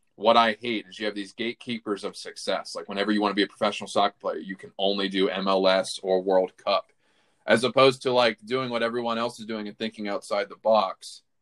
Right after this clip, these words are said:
Like, you could start your own quote unquote pro team. It's just on live stream YouTube or live stream Twitch,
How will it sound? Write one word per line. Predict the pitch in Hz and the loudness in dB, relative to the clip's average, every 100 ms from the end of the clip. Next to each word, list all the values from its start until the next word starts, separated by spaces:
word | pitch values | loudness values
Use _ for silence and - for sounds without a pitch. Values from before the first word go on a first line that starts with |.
| _ _ _ - | _ _ _ -8
Like, | 98 95 | -6 -4
you | 117 | -4
could | 117 113 | -2 -2
start | 123 117 | 4 4
your | 110 110 - | 2 -4 -2
own | 117 117 110 104 - _ | -2 0 0 -4 -10 _
quote | - 120 113 | -6 2 2
unquote | 107 - 110 101 _ | 0 -2 -2 -2 _
pro | - 117 123 | 0 2 2
team. | - 104 95 95 - | -4 -10 -10 -10 -10
It's | 101 | -8
just | - 104 - | -4 -6 -4
on | 107 104 101 101 95 | -2 0 0 -4 -6
live | 98 104 107 | -2 0 -2
stream | - 104 104 101 101 101 | -6 -8 -6 -6 -10 -14
YouTube | 95 107 104 107 104 98 | -4 -4 -4 -2 -2 -2
or | 95 | -2
live | 95 95 | -2 -2
stream | - 104 98 92 - _ - | -8 -16 -16 -16 -20 _ -16
Twitch, | - 123 110 101 - | 0 4 4 2 -10